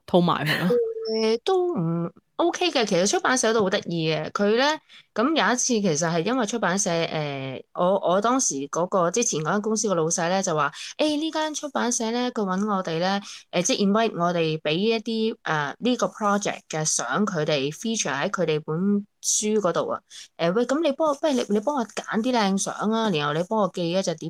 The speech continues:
Speaker 2: 去啦，即係燒一隻碟俾，寄俾佢。咁我就喺呢間公司，咦，其實呢間公司我大學畢業有見過工㗎喎，咁樣啦。咁喺我屋企附近嘅。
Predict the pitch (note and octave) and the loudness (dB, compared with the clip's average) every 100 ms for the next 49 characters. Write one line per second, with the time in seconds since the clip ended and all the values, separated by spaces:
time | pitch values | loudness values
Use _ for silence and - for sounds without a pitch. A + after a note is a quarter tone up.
0 | - D#3 D#3 D#3+ G#3 G3 G3+ F#3 E3 D#3+ | -6 -4 -2 -2 0 0 0 0 -4 -8
1 | - D3+ - D#3 D3+ D#3+ D3+ D3+ - - | -4 -6 -4 -6 -4 -2 -4 -6 -14 -16
2 | - - G#4+ A4 C#4 C#4 E4 E4 F4 E4 | -14 -2 2 2 2 2 4 4 4 2
3 | E4 E4+ E4 E4+ E4 _ _ F#3+ D#4 F3 | 2 0 2 0 -2 _ _ -2 0 2
4 | E3 G3+ D4+ D4+ D#4 D4 D4+ G3 G#3 G#3 | 2 2 2 -2 -4 -2 0 2 2 2
5 | F3 F#3+ B3 B3+ F#3 - _ _ _ - | 2 2 0 0 0 -2 _ _ _ -2
6 | F3+ G3+ F#3+ F#3 F3+ G#3 G#3 F#3+ D#3+ D#3+ | 0 2 2 2 2 2 2 2 2 2
7 | D3 D3 D3+ F3+ F3+ F3+ F#3 - - - | 0 -2 -2 0 2 2 0 -8 -20 -6
8 | B3 D#4+ B3 C4 A3+ A#3+ A3+ E3 D#3 C#3+ | 0 2 4 4 2 0 -2 -4 -4 -4
9 | C#3 C3+ | -4 -10